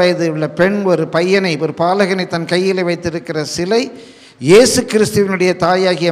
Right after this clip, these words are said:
மரியாள் கிட்டத்தட்ட பதினெட்டு வயதிலே தன்னுடைய கையிலே வைத்திருக்கிற இயேசு பாலகனுடைய சிலை அல்ல.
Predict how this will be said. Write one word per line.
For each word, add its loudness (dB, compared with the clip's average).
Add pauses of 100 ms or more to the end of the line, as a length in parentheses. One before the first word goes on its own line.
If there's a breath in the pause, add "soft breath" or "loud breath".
மரியாள் 0
கிட்டத்தட்ட -4 (100)
பதினெட்டு 0
வயதிலே 2
தன்னுடைய -2
கையிலே 0
வைத்திருக்கிற -2 (480 loud breath)
இயேசு 0 (120)
பாலகனுடைய -4 (120)
சிலை -6 (120)
அல்ல. -12